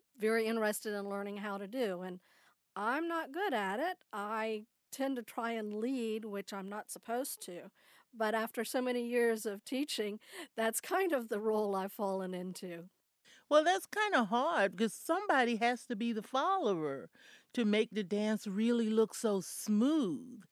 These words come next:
Speaker 2: And when you say social dance, for some people, that's also known as ballroom dancing?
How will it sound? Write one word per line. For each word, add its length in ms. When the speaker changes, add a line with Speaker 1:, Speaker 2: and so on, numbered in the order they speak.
Speaker 2:
And 80
when 140
you 80
say 180
social 540
dance, 420
for 120
some 320
people, 340
that's 300
also 500
known 320
as 160
ballroom 640
dancing? 800